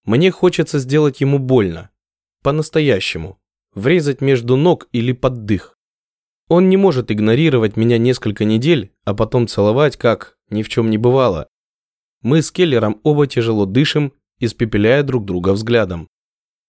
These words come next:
Ни он, ни я ничего не говорим, но то, как мы смотрим друг на друга, громче любых фраз. Вид у Шейна решительный. Он вновь подступает ко мне, и вновь мое лицо оказывается в его ладонях,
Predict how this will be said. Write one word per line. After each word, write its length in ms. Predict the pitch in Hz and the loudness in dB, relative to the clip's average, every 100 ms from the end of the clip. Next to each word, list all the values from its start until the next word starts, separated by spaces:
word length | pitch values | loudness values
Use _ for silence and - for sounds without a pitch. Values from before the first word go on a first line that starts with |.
| _ | _
Ни 160 | 101 127 | -2 2
он, 280 | 170 180 156 | 4 2 2
ни 60 | |
я 220 | 143 156 | 2 2
ничего 440 | 160 117 - 113 120 | 0 -2 -2 0 0
не 100 | 113 | 2
говорим, 520 | 110 107 123 156 107 | 2 2 2 0 0
но 300 | 95 95 87 - | 0 -2 -4 -2
то, 180 | 139 135 | 0 0
как 200 | 123 104 | -2 -4
мы 120 | 107 | -4
смотрим 460 | 104 135 165 120 104 | -2 0 0 0 -2
друг 240 | 104 95 | -4 -2
на 120 | 104 | -2
друга, 400 | 101 101 92 85 - _ _ | 0 0 0 -2 -6 _ _
громче 420 | 123 151 160 - | 0 0 0 0
любых 400 | 156 123 92 - | -2 0 -4 -4
фраз. 380 | - 123 95 - _ _ _ _ _ _ _ | -2 -2 -2 -8 _ _ _ _ _ _ _
Вид 320 | - 127 196 - | -6 -2 -2 -2
у 80 | 175 | -2
Шейна 340 | - 117 98 | 0 0 2
решительный. 760 | 104 143 165 139 98 92 82 - _ _ | 0 0 -2 -2 -4 -4 -6 -12 _ _
Он 180 | 180 190 | 0 0
вновь 280 | 175 156 - | 0 -2 -2
подступает 640 | 104 - 123 151 165 160 | -8 -8 -4 0 0 0
ко 120 | - | -2
мне, 220 | 156 160 | 0 0
и 160 | - 131 | 0 -2
вновь 360 | 113 127 180 - | -2 0 0 0
мое 200 | 135 120 | 0 0
лицо 340 | 107 - 143 | 0 0 0
оказывается 600 | 165 104 101 110 120 - | 2 0 0 0 0 0
в 20 | |
его 240 | 131 120 90 | -2 -2 0
ладонях, 640 | 92 123 151 107 87 - | 0 2 0 0 -4 -10